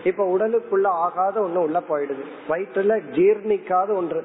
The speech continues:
போயிடுது, ஃபுட்டே பாய்சனா மாதிரி உட்கார்ந்துருச்சு. இந்த உதாரணம் இருந்தா தான் அது ரிவர்ஸா வேலை செஞ்சு வெளிக்கொண்டு வந்து தள்ளும். அப்படி தலைகீழா வேலை செய்யற சக்தி.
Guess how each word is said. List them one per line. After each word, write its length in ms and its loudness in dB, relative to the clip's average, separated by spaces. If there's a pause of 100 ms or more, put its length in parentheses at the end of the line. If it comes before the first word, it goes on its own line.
போயிடுது, 460 -2
ஃபுட்டே 480 0
பாய்சனா 520 -2
மாதிரி 240 -2
உட்கார்ந்துருச்சு. 600 -4 (460)
இந்த 220 0
உதாரணம் 540 0
இருந்தா 540 0
தான் 420 -2 (280)
அது 280 0
ரிவர்ஸா 640 0
வேலை 340 0
செஞ்சு 440 -2 (340)
வெளிக்கொண்டு 680 0
வந்து 320 -2
தள்ளும். 380 -6 (340)
அப்படி 360 -6
தலைகீழா 720 2
வேலை 320 0
செய்யற 380 -2
சக்தி. 460 -2